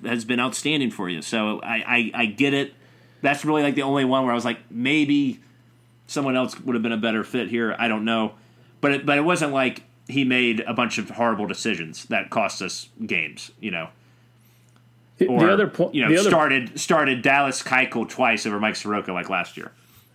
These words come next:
Speaker 2: Well, he-, here's the other point I wanted to make about, that I guess I should have made about forty minutes ago, about the starting pitching when you were putting this on. Well, you weren't putting it on Anthopoulos, but saying it would have been nice to have a,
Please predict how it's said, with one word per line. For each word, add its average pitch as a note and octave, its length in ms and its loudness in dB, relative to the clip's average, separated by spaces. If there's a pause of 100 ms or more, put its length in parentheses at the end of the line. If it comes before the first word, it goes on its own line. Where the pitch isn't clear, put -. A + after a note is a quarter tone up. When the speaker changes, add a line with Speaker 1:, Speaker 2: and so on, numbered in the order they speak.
(140)
Speaker 2:
Well, - 160 2
he-, F#3 220 2
here's G#3 200 2
the G3+ 60 4
other F3+ 180 4
point D#3 240 2
I C3 60 4
wanted B2 300 4
to A2 60 2
make A2+ 280 2
about, G#2+ 480 2 (2250)
that A#2 160 2
I - 80 0
guess A2+ 260 -2
I - 40 0
should G#2 180 0
have G2 40 0
made G2+ 120 2
about G#2 240 0
forty A2 180 0
minutes G#2 300 0
ago, F#2+ 180 -6 (480)
about A2 220 2
the - 80 -4
starting A#2+ 340 2
pitching B2+ 540 2 (240)
when A2 160 2
you A2 140 4
were G#2 260 2 (220)
putting - 160 4
this G#2+ 140 0
on. A2 200 0
Well, A#2+ 240 2
you E3+ 120 4
weren't G#2 160 2
putting A2+ 220 4
it G2+ 100 0
on G2+ 120 0
Anthopoulos, G2 680 -4
but G2+ 140 -10
saying G2+ 220 -2
it - 20 -6
would G2 140 -2
have G2 40 -2
been G2+ 80 0
nice G2 200 -2
to A#2 80 -2
have G2+ 80 0
a, G2 160 -4